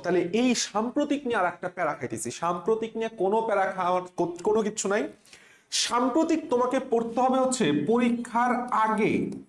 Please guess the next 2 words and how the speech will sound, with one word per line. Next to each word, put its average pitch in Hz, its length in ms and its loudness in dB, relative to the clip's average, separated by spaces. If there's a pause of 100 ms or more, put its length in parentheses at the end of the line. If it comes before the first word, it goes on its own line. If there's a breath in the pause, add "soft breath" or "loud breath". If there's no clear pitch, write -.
(840)
পরীক্ষার, 233 720 2 (1160)
পরীক্ষার 220 720 2